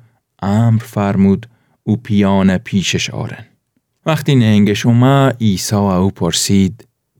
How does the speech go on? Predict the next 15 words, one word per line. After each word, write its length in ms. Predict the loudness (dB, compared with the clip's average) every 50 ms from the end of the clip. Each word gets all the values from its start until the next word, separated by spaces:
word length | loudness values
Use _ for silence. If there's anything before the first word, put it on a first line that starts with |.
| _ _ _ _ _ _ _ _ -10
«چه 200 | -6 -4 -2 0
مخیسیت 680 | 0 0 0 0 -2 -4 -4 -2 -2 -2 -2 -2 -4
کنم؟» 480 | -4 -2 0 0 0 0 -2 -4 -6 -10 _ _ _ _ _ _ _ _ _ _ _ _ _ _ _ _ _ -8
گفت: 540 | -6 -4 -2 0 0 -2 -2 -4 -8 -14 -20 _ _ _ _ _
«سرورم، 920 | -18 -8 -4 -2 0 2 2 2 2 0 0 0 0 0 0 0 -2 -4 -6 _ _ _ _ _ _ _ -2
مخوام 480 | 0 0 0 0 0 2 2 2 2 2
تیام 680 | 0 -2 -4 -2 0 0 2 2 2 4 4 4 2 2
روشنا 600 | 0 -2 -4 -4 -4 -4 -2 0 0 0 0 -2
بون.» 380 | -2 0 0 0 0 -2 -4 -8 -16 _ _ _ _ _ _ _ _ _ _ _ _ _ _ _ _ _ _ -8
عیسی 340 | -8 -8 -6 -4 -2 -2 -2
به 80 | -2 -4
او 200 | -6 -6 -6 -4
گفت: 340 | -4 -4 -4 -6 -8 -16 _ _ _ _ _ _ _ _ _ _ _ _ _ -2
«روشنا 500 | 0 0 0 0 2 2 2 4 2 2
باد، 440 | 0 0 -2 -2 -4 -6 -8 -18